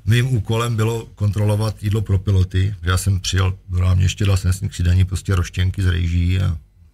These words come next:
jsem si dal zdřímnout. Super.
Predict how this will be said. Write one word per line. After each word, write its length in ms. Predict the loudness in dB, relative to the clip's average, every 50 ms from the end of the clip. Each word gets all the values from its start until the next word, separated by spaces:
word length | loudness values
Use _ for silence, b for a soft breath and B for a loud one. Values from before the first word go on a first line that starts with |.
| _ _ _ _ _ _ _ _ _ _ _ _ _ _ -4
jsem 120 | 0 0 0
si 80 | 2
dal 100 | 2 0
zdřímnout. 480 | 0 0 0 0 2 2 2 0 -2 -4 -8 B B B B B B B B B B B B B B B B B B B B B B B _ _ _ _ _ _ _
Super. 260 | 0 0 0 0 -2